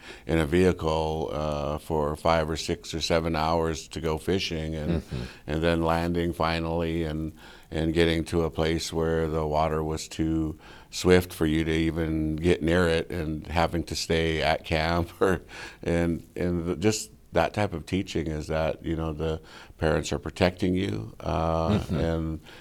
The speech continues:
Speaker 1: if you're able and you're old enough and strong enough to be able to go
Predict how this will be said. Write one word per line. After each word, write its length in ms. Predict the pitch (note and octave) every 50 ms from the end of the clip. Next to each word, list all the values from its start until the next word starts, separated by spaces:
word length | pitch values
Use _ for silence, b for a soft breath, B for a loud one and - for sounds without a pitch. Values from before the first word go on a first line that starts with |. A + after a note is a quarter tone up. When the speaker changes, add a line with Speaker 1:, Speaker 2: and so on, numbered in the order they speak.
| B B -
Speaker 1:
if 180 | D#2 D2+ -
you're 180 | E2+ E2 D#2+ D#2
able 460 | D#2 D#2+ E2 D#2 E2 F2 F2 F2 E2+
and 100 | D#2+ D#2
you're 140 | D#2+ D#2 D#2
old 240 | D#2+ D#2+ E2 E2+ E2+
enough 320 | E2 E2 E2 E2+ E2+ -
and 80 | D#2 D2
strong 320 | - - D#2+ D2 D#2 E2 E2+
enough 240 | E2 E2+ E2+ - -
to 100 | - D2
be 100 | D#2 D#2+
able 140 | D#2+ D#2+ D#2 -
to 120 | - E2
go 460 | D2+ D#2+ E2 E2 E2+ E2+ E2+ E2+ B